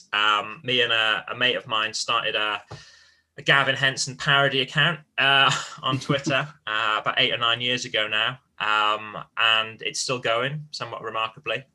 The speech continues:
Speaker 2: What's the
Speaker 1: Um,
Speaker 2: tag? What's the tag on that?
Speaker 1: It's, uh, at not Gav Henson.
Speaker 2: <laughs>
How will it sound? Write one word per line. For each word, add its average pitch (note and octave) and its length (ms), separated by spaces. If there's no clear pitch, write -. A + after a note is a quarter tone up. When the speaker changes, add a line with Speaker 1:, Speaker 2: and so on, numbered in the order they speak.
Speaker 2:
What's B2 240
the B2+ 80
Speaker 1:
Um, - 20
Speaker 2:
tag? A#2+ 540
What's A#2+ 180
the A#2+ 80
tag B2 320
on G2+ 140
that? F#2 160
Speaker 1:
It's, - 320
uh, B2 180
at - 480
not C3+ 380
Gav A#2 260
Henson. A#2+ 540
Speaker 2:
<laughs> - 0